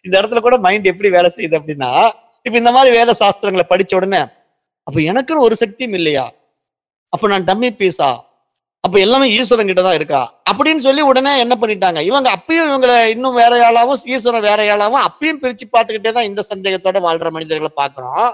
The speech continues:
ஆனா விஷயம் என்ன? "நீ ஜீவனே கிடையாதப்பா, நீ தான் ஈஸ்வரன்" சொல்ல வர்றது சாஸ்திரம். அப்புறம் இன்னும் கொஞ்ச காலம் கழிச்சு என்ன சொல்லுது? "நீ ஜீவனும் இல்ல, ஈஸ்வரனும் இல்லப்பா, நீ தான் அந்த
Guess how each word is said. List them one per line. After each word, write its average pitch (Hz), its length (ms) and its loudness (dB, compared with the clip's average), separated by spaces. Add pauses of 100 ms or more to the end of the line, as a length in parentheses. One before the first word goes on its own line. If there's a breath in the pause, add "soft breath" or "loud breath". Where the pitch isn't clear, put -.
(680)
ஆனா 262 160 2
விஷயம் 240 460 0
என்ன? 185 140 -2 (800)
"நீ 180 100 0 (140)
ஜீவனே 254 380 2 (140)
கிடையாதப்பா, 202 560 2
நீ 156 180 -4
தான் 226 200 2 (100)
ஈஸ்வரன்" 196 480 -4
சொல்ல 165 160 0
வர்றது 156 340 -2
சாஸ்திரம். 131 420 -8 (680)
அப்புறம் 214 260 2
இன்னும் 330 200 2
கொஞ்ச 302 180 2
காலம் 285 280 0
கழிச்சு 254 280 4
என்ன 240 100 0
சொல்லுது? 196 340 2 (180)
"நீ 233 60 4 (160)
ஜீவனும் 285 460 0
இல்ல, 254 140 -2 (240)
ஈஸ்வரனும் 214 460 -2
இல்லப்பா, 180 380 2
நீ 156 160 -4
தான் 233 180 0
அந்த 170 120 -2